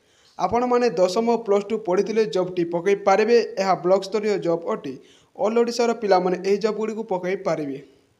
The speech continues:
ଏବେ ଆସନ୍ତୁ ଜାଣିବା ଏହି ଜବ୍‌ଟି ଆପଣମାନେ କେମିତି ପକାଇ ପାରିବେ, ଏଥିପାଇଁ କ'ଣ କ୍ରାଇଟେରିଆ ରହିଛି, ଏହାର ଶେଷ ତାରିଖ କେତେ। ଏଥିପାଇଁ ଭିଡ଼ିଓକୁ ଶେଷ ଯାଏ ଦେଖନ୍ତୁ ଓ ଆମ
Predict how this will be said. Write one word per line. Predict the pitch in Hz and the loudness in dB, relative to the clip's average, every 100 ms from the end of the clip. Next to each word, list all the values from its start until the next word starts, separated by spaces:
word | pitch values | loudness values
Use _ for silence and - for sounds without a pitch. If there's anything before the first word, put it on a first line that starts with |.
| _ _ _ _ _ _ _ _ _ _ _ | _ _ _ _ _ _ _ _ _ _ _
ଏବେ | 233 240 | 2 6
ଆସନ୍ତୁ | 202 202 247 262 | 6 6 2 2
ଜାଣିବା | 254 262 262 - | 2 2 2 2
ଏହି | 202 208 | 4 4
ଜବ୍‌ଟି | 214 214 233 | 4 4 2
ଆପଣମାନେ | 233 233 226 | 4 4 2
କେମିତି | 226 190 180 196 | 2 0 0 -2
ପକାଇ | - 190 214 | -4 -2 -2
ପାରିବେ, | 214 226 226 | 0 -2 0
ଏଥିପାଇଁ | 208 202 185 185 | -2 -4 -6 -4
କ'ଣ | 180 180 | -4 -4
କ୍ରାଇଟେରିଆ | 180 170 160 196 208 208 | -2 -2 -2 0 2 2
ରହିଛି, | 208 214 233 233 - | 2 -2 -4 -8 -4
ଏହାର | 180 180 | -2 -2
ଶେଷ | 180 175 202 | -2 -6 -8
ତାରିଖ | 202 202 214 | -4 -4 -4
କେତେ। | 208 185 156 135 - _ _ _ - | -6 -8 -8 -10 -12 _ _ _ -8
ଏଥିପାଇଁ | 185 233 233 233 | -6 -2 0 0
ଭିଡ଼ିଓକୁ | 180 180 180 180 | 0 0 0 -4
ଶେଷ | 180 170 | -6 -8
ଯାଏ | 196 214 | -4 -2
ଦେଖନ୍ତୁ | 214 208 226 220 226 | -2 -2 -4 -4 -2
ଓ | 185 | -2
ଆମ | 156 | -2